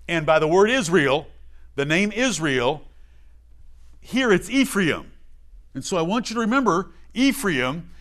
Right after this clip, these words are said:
was the predominant tribe of the ten that deserted from Rehoboam. And so Israel took on the name of Ephraim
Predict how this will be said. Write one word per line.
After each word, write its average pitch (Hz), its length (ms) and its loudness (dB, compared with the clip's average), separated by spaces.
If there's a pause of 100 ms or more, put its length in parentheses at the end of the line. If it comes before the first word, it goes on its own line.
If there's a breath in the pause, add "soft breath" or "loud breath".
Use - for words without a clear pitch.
(120)
was 170 220 0
the 180 80 0
predominant 214 680 0
tribe 151 640 2 (180 soft breath)
of 165 160 -2
the 160 80 -4
ten 170 760 0 (300 soft breath)
that 175 200 0
deserted 180 600 2
from 170 440 -2
Rehoboam. 202 840 4 (580 soft breath)
And 175 200 -2
so 190 200 0
Israel 196 520 0 (180)
took 240 220 0
on 233 180 2
the 180 80 0
name 208 320 0
of 165 200 0
Ephraim 160 680 -2